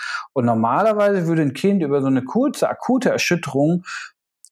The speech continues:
einmal so einen Hiccup machen am Abend und würde die ganze Wucht dieser F-, Betroffenheit einfach raushauen, ähm, würde mal richtig losheulen in den dann vorhandenen sicheren Armen der Mutter oder des Vaters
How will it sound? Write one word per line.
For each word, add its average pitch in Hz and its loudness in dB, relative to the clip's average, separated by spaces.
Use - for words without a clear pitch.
einmal 196 2
so 180 2
einen 175 0
Hiccup 147 2
machen 151 2
am 147 0
Abend 156 2
und 139 2
würde 165 2
die 147 0
ganze 160 2
Wucht - 2
dieser 143 2
F-, - -2
Betroffenheit 139 2
einfach 123 -2
raushauen, 139 2
ähm, 139 2
würde 160 2
mal 151 2
richtig 170 0
losheulen 160 2
in 151 -2
den 147 2
dann 151 2
vorhandenen 170 2
sicheren 156 0
Armen 143 2
der 127 4
Mutter 165 2
oder 123 2
des 117 -4
Vaters 208 0